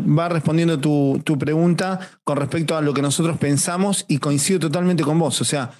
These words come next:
es la mejor herramienta. Y con respecto a lo político, tal como te decía, esto fue evolucionando. Primero,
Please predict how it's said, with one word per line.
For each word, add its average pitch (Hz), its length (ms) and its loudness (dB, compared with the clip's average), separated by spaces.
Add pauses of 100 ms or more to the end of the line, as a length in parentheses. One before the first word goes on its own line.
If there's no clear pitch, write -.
(180)
es 170 100 0
la 190 120 0
mejor 147 280 0
herramienta. 123 420 0
Y 123 60 0
con 147 140 -2
respecto 214 340 0
a - 20 2
lo 185 120 0
político, 196 640 0 (340)
tal 202 180 -2
como 190 220 0
te 170 80 -2
decía, 196 320 0
esto 190 220 0
fue 190 180 0
evolucionando. 151 880 0
Primero, 196 600 0